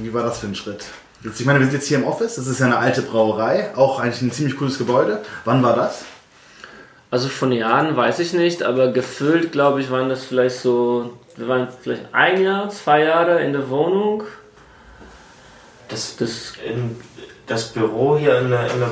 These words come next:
Speaker 3: Brauerei haben wir seit zweitausendvierzehn irgendwie November, glaub ich.
Speaker 2: Okay.
Speaker 3: So
Speaker 1: November
Speaker 3: Herbst,
Speaker 1: zweitausendvierzehn.
Speaker 3: Herbst irgendwann.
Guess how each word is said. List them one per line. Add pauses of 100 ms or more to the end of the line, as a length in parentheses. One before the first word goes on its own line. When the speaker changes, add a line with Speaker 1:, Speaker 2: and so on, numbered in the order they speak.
Speaker 3:
Brauerei
haben
wir
seit
zweitausendvierzehn
irgendwie
November,
glaub
ich.
Speaker 2:
Okay.
Speaker 3:
So
Speaker 1:
November
Speaker 3:
Herbst,
Speaker 1:
zweitausendvierzehn.
Speaker 3:
Herbst
irgendwann.